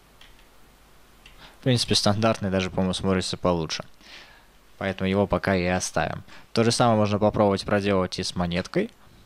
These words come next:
Хорошо, с этим мы ещё разберёмся. Придумаем, что у него будет интересное. А пока что сделаем слой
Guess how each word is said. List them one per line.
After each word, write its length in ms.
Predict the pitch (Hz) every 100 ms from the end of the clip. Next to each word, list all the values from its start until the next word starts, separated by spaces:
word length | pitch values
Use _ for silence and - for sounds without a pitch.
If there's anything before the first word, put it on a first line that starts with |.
| - - - - - - - - - - - _ - -
Хорошо, 320 | - 165 85
с 100 | 80
этим 240 | 123 - 123
мы 100 | 120
ещё 200 | - 110
разберёмся. 720 | 104 92 98 87 87 - 190 - - - - - _ _ -
Придумаем, 380 | 123 117 98
что 160 | 92 104
у 60 | 101
него 220 | 104 101
будет 180 | 104 -
интересное. 720 | 120 147 160 170 127 92 - - - -
А 80 | -
пока 260 | 139 131
что 200 | 110 113
сделаем 440 | 107 117 110 104 101
слой 500 | - 107 101 90